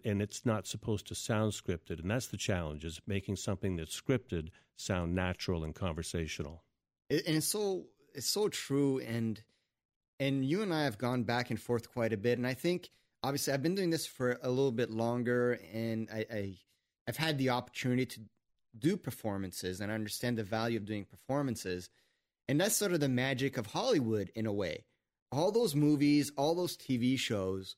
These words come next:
Speaker 2: they're all scripted. News anchors, they're reading off a teleprompter, right? But they make it sound natural. And, and I remember, like, the, the, the,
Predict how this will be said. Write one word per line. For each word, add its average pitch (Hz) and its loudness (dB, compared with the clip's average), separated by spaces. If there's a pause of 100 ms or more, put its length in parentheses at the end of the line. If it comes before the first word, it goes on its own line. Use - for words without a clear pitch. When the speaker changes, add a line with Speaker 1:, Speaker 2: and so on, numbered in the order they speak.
(400)
Speaker 2:
they're 131 -2
all 170 2
scripted. 147 0
News 165 4
anchors, 95 0
they're 123 0
reading 156 2
off 123 -4
a 135 -8
teleprompter, 120 -4
right? 123 0 (800)
But 135 2
they 156 6
make 156 4
it - 0
sound 131 2
natural. 110 -4 (640)
And, 135 2
and 127 0
I 143 4
remember, 156 4
like, 120 2
the, 123 0
the, 120 0
the, 107 -2